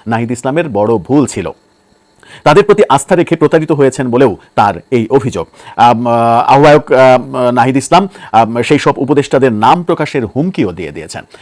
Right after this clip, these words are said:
আম, আহ, নাম প্রকাশের হুমকি দিলেন কেন? তার মানে কি, আহ, কিছু একটা বোঝাতে চাইলেন যে আমাদের, আহ, দেনা পাওনাগুলো শোধ করো কিংবা আমাদের প্রত্যাশাগুলো পূরণ করো, নতুবা আমরা সব গোমর ফাঁস করে দেব? অনেক গোমরের সাক্ষী কি নাহিদ ইসলাম কিংবা এনসিপি? সেই গোমরগুলো ফাঁস করে দিলে উপদেষ্টা পরিষদের অনেক উপদেষ্টা,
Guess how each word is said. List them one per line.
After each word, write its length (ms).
আম, 260
আহ, 220
নাম 220
প্রকাশের 340
হুমকি 280
দিলেন 200
কেন? 200
তার 140
মানে 140
কি, 160
আহ, 180
কিছু 280
একটা 160
বোঝাতে 340
চাইলেন 340
যে 100
আমাদের, 560
আহ, 80
দেনা 240
পাওনাগুলো 480
শোধ 220
করো 280
কিংবা 340
আমাদের 280
প্রত্যাশাগুলো 600
পূরণ 280
করো, 220
নতুবা 360
আমরা 380
সব 300
গোমর 260
ফাঁস 220
করে 180
দেব? 120
অনেক 400
গোমরের 360
সাক্ষী 380
কি 180
নাহিদ 220
ইসলাম 260
কিংবা 220
এনসিপি? 480
সেই 160
গোমরগুলো 380
ফাঁস 220
করে 160
দিলে 200
উপদেষ্টা 380
পরিষদের 400
অনেক 260
উপদেষ্টা, 480